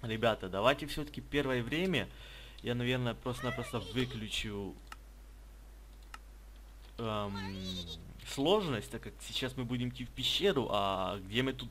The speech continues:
еду найдем? Я при-, да твою ж... я не имею представления, так как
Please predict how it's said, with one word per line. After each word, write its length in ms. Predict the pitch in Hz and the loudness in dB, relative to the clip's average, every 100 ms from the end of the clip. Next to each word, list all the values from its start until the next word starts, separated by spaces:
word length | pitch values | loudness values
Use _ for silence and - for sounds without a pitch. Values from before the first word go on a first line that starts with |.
| - | -10
еду 520 | 107 101 107 110 165 | -8 -4 -2 4 4
найдем? 440 | 151 113 90 90 | 6 4 2 -4
Я 440 | 92 104 110 101 95 | 0 4 4 4 0
при-, 140 | 117 120 - - - - - - - - - - - | -6 -6 -8 -12 -12 -14 -16 -16 -14 -14 -16 -14 -12
да 80 | |
твою 440 | 90 101 107 127 135 | -6 -2 2 4 4
ж... 140 | - - - - - - 113 | 2 -4 -12 -12 -12 -6 2
я 100 | 127 | 4
не 140 | 135 | 6
имею 220 | 139 135 | 6 6
представления, 840 | 135 131 - 143 143 185 185 120 101 | 4 -2 2 4 6 6 4 2 0
так 160 | 104 | -4
как 140 | 104 | -6